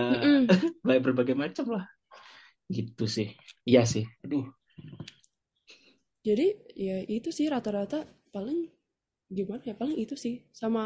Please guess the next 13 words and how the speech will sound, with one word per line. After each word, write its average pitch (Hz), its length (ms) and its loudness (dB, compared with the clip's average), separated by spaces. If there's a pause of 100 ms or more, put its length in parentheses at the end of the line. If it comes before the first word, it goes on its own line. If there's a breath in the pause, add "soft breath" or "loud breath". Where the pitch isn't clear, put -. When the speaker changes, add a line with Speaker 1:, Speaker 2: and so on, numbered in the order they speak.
(320)
Speaker 1:
waktu 220 240 0
ngurus 220 340 0
dengklik, 226 380 2 (380)
itu 226 140 0
tuh 359 180 2
aku 349 200 -6
lagi 277 240 4
badai 196 200 2
salju, 240 460 -2 (180)
sama 226 200 0 (100)
kayak, 208 280 -2 (1600 soft breath)
wah 269 160 2 (100)
itu 254 100 4